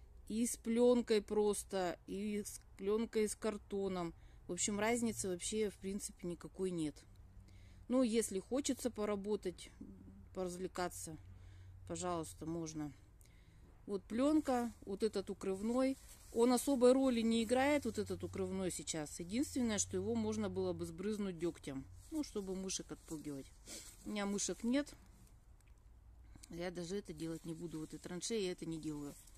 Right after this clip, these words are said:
Траншея поверхностная, то есть здесь нарощена. В траншее земля, уровень общей земли. То есть, я повторяю, у меня поверхностная посадка,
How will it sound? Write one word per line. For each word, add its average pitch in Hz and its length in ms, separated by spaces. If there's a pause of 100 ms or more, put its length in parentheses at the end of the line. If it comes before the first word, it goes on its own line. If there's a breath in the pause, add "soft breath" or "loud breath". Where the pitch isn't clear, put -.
(960 loud breath)
Траншея 208 400
поверхностная, 233 1000 (380)
то 190 80
есть 180 140
здесь 226 360
нарощена. 190 720 (840 soft breath)
В - 60
траншее 220 800 (200)
земля, 185 520 (720)
уровень 196 460
общей 185 320
земли. 175 400
То - 100
есть, 156 200
я 170 100
повторяю, 165 500
у 151 60
меня 170 200
поверхностная 180 720
посадка, 202 560